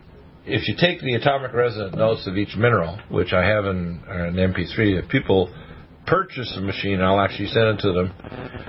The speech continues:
uh, the M P three frequency for the atomic resonant notes. And you can go in higher and higher octaves, you can actually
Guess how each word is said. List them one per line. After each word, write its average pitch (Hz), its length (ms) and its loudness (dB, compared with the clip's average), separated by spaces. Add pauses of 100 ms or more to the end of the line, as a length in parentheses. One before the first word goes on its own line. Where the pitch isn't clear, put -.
(120)
uh, 98 240 2
the 95 260 0
M 107 80 2
P 107 160 0
three 101 240 0
frequency 107 480 0 (100)
for 92 120 2
the 90 100 0
atomic 98 400 -4
resonant 92 380 -2
notes. 104 360 0 (380)
And 110 100 4
you 123 100 6
can 123 120 -4
go 131 140 8
in 120 80 2
higher 143 220 0
and 127 60 -2
higher 120 280 0
octaves, 117 420 -2
you 107 80 -4
can 101 140 -6
actually 101 460 -2